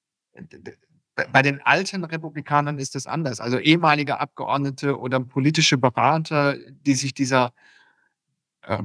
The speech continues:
Partei von Bush und Co. nahestehen sehen,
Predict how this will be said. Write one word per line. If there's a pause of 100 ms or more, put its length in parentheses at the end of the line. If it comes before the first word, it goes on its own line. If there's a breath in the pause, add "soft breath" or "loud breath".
Partei
von
Bush
und
Co.
nahestehen
sehen,